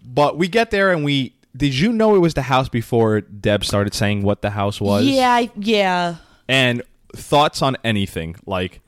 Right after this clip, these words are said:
Speaker 1: because I could take you back to two thousand nine, and it's like, oh shit, we're about to get some crazy ass finale. And we got a crazy ass finale, but in a way different way.
Speaker 2: But, uh, why would it be so crazy?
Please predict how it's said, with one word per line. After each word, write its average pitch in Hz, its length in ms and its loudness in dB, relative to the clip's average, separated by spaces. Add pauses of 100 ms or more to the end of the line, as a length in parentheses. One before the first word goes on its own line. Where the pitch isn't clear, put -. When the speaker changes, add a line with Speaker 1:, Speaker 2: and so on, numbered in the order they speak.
(1200)
Speaker 1:
because 139 360 2
I 131 120 0
could 147 140 -4
take 147 200 -4
you - 60 -4
back 139 200 2
to 135 120 -6
two 135 100 -2
thousand 123 260 0
nine, 117 140 0
and 113 80 -2
it's 104 120 -6
like, 98 180 -2 (100)
oh 120 220 0
shit, 101 460 -4 (220)
we're 113 80 0
about 120 160 -2
to - 60 -14
get 113 160 -6
some 98 160 -8
crazy 104 680 -4
ass 95 280 -6
finale. 87 520 -8
And 113 120 -6
we 131 60 -2
got 143 200 2
a 135 40 -2
crazy 151 420 -2
ass 139 120 0
finale, 139 600 0 (540)
but 101 340 -2 (120)
in 104 120 -6
a 92 80 -2
way 101 320 -2
different 92 340 -8
way. 71 260 -10 (300)
Speaker 2:
But, 311 320 -6 (180)
uh, - 60 -6
why 208 460 0
would 262 160 0
it 240 60 -2
be 220 100 -4
so 208 200 -4
crazy? 190 600 -6